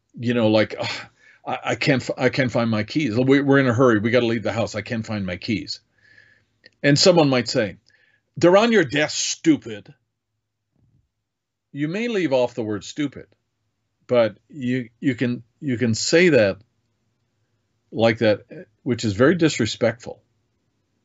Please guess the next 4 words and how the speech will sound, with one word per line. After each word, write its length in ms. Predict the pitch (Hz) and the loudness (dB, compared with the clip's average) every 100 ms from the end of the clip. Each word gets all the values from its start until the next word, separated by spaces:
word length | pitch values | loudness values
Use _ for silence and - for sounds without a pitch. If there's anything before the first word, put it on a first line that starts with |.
| _ _ _ _ - | _ _ _ _ -2
Y-, 160 | 156 - | -2 2
you're 180 | 180 143 | 4 6
right, 400 | 151 196 117 - _ _ _ _ _ _ _ _ _ | 6 6 2 -6 _ _ _ _ _ _ _ _ _
but 280 | - 123 117 | 2 2 2